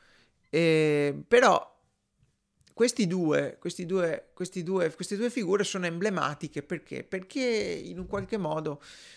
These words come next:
ehm, possono essere le, le cartine al tornasole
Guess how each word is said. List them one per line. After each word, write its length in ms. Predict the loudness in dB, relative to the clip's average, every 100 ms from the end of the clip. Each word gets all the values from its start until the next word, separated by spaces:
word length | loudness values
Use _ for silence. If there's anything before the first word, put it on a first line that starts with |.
| -20 -14
ehm, 2000 | -4 0 0 0 0 0 -2 -4 -8 -8 -10 -10 -12 -14 -14 -14 -16 -18 -18 -8
possono 420 | -2 -2 -2 -2
essere 420 | -4 -4 -6 -6 -6
le, 200 | -4 -4
le 100 | -4
cartine 380 | -6 -6 -4
al 120 | -2 -2
tornasole 680 | -2 -2 -2 -2 -2 -2